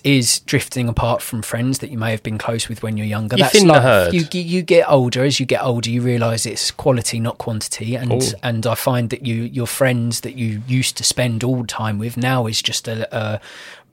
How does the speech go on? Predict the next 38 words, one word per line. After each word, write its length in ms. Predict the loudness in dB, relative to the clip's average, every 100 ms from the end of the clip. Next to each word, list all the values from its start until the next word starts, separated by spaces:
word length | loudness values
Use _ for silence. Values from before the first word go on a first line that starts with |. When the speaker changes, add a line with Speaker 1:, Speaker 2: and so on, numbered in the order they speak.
| _ _ _ _
Speaker 1:
a 100 | -6 -6 -8 -4
really 560 | 0 0 0 -4 -6 -4
irregular 760 | -4 0 -2 -2 -4 -4 -4 -6 _ _ -14
message 500 | -2 0 0 -2 -4
on 140 | -4 2
WhatsApp 420 | 2 2 -2 -6
or 80 | -6
something. 420 | -4 -4 -8 -8 -4 -4
Speaker 2:
Mm. 140 | -6 -2
Speaker 1:
Back 240 | -2 -2
in 60 | -8
the 60 |
day, 220 | -2 0 0
you 160 | -2
used 300 | -4 -4 -6
to 60 | -4
live 200 | -4 -4
together, 340 | -6 -6 -8
you 140 | -8 -6
travelled 380 | -2 -2 -2
together, 340 | -6 -6 -6 -6
you 220 | -8 -6
did 180 | -6 -6
all 140 | -6
these 240 | -6 -4 -2
things, 340 | -2 -2 -4
and 160 | -6 -6
it, 140 | -8
it 140 | -6 -4
sort 240 | -4 -6
of 80 | -6
dilutes 480 | -4 0 0 0 -4
as 100 | -6
you 80 |
get 180 | -6 -4
older. 380 | -2 -2 -4 -10 -14 -18 -20 -8
But 120 | -2 2
certainly, 680 | 6 6 6 2 -2 -4